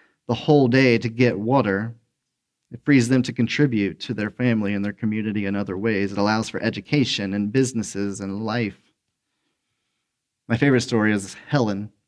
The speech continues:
Helen tells how a well in her village changed her life, that when she had to carry five gallons back from the nearest water source, taking her all day to do so,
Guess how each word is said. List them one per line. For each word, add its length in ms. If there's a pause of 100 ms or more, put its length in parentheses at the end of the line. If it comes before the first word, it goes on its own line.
(1600)
Helen 280
tells 360
how 300
a 100
well 340
in 100
her 160
village 520
changed 400
her 100
life, 380
that 240 (480)
when 120
she 120
had 240
to 80
carry 680 (380)
five 300
gallons 640
back 340
from 160
the 80
nearest 500
water 300
source, 440
taking 320
her 260 (260)
all 220
day 260
to 120
do 200
so, 400